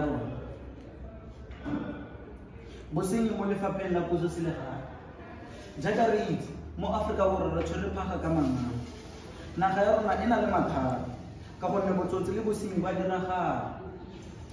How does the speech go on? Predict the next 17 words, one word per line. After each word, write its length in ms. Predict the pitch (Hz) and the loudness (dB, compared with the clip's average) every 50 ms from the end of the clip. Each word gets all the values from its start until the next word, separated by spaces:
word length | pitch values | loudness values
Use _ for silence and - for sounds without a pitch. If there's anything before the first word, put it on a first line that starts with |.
| - - - - | -12 -12 0 4
Batho 220 | 165 185 - 202 196 | 4 4 4 6 6
ba 160 | 220 226 220 | 8 8 8
dira-, 480 | 220 214 214 208 - - - - - - | 6 4 4 4 4 4 2 0 2 2
ba 80 | 202 208 202 | 4 4 6
dirang 460 | 220 214 208 202 190 - 190 196 190 | 6 6 6 6 6 6 4 4 4
kwa 120 | 190 185 185 185 190 190 190 190 190 185 - - - - | 6 8 8 8 6 6 2 0 -2 -4 -6 -8 -8 -4
lefapha 340 | 165 170 170 185 175 170 175 | -2 0 2 2 4 4 6
la 160 | 170 175 180 | 6 6 6
puso 240 | - 175 165 156 170 | 4 2 0 0 -2
selegae, 400 | - 170 170 170 160 160 147 135 127 - - - - - - - | -2 0 0 0 2 2 0 0 -2 -4 -6 -8 -10 -12 -8 0
ba 160 | 156 175 180 | 4 4 8
dira 560 | 180 208 208 208 208 202 208 208 208 208 208 208 | 10 10 10 10 10 8 8 8 6 4 4 2
botsotsi 720 | 202 190 202 196 175 170 165 - - 196 208 233 - - - - - - - - - - - - - - - | 2 4 4 4 4 4 2 2 0 0 0 0 0 -2 -4 -8 -10 -12 -12 -14 -14 -14 -14 -14 -10 -4 -2
ka 80 | 208 | 0
go 160 | 196 208 220 - | 2 2 2 2
rekisa 400 | 180 175 165 185 180 202 190 185 | 2 0 -2 -2 0 0 2 4
makwaloitshupo 1040 | 185 180 180 180 180 180 185 180 180 185 180 180 175 - - 180 180 180 180 185 | 4 4 4 4 4 4 4 2 2 0 0 0 0 0 0 0 0 0 -2 -4